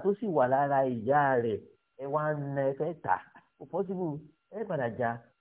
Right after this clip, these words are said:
Tó burú àwọn kan báyìí, ṣẹ̀ríà ò fara mọ́ lábẹ́ òfin Allah subhanahu wa ta'ala. So eléyìí jẹ́ pàtó kan káwa náà máa apply sáwọn ọjà tá a bá ń tà.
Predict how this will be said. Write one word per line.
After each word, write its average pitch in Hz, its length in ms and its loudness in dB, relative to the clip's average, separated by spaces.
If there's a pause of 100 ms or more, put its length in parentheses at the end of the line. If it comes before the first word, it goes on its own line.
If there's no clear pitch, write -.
(540)
Tó 127 60 -10
burú 127 240 -4
àwọn 113 300 -4
kan 101 120 -6
báyìí, 101 280 -2 (540)
ṣẹ̀ríà 90 200 -8
ò 95 100 -6
fara 76 280 -10
mọ́ 76 140 -16 (500)
lábẹ́ 101 200 -10
òfin 80 200 -12
Allah 78 220 -10
subhanahu - 400 -18
wa - 180 -20
ta'ala. - 320 -20 (720)
So 110 60 -16
eléyìí 113 520 -4
jẹ́ 135 220 0
pàtó 113 360 -8
kan 92 260 -14 (760)
káwa 117 180 -6
náà 113 140 -6
máa 98 220 -4
apply 104 380 -8
sáwọn 101 280 -4
ọjà 85 220 -8
tá 85 100 -8
a 82 40 -6
bá 90 140 -6
ń 92 120 -14
tà. 80 140 -14